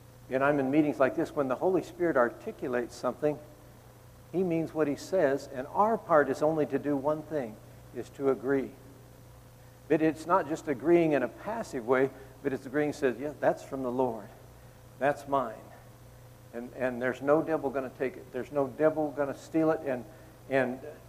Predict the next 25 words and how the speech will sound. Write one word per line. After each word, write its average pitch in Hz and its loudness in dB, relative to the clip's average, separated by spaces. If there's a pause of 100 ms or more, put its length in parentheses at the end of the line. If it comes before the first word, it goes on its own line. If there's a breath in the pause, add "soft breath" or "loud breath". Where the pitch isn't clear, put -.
(120)
don't 156 4
let 160 0
your 151 -2
mind 147 2
talk 131 0
you 180 -4
out 160 0
of 120 0
it 131 0
because, 131 0
"Well, 135 0
nothing 127 -2
happened 127 -6
and 117 -4
I 120 2
don't 123 0
feel 131 0
any 104 -4
different." 107 -12
So, 110 -2 (580 loud breath)
so 110 -4
praise 120 4
God. - -6
So 127 4 (920 loud breath)
anyway, 120 2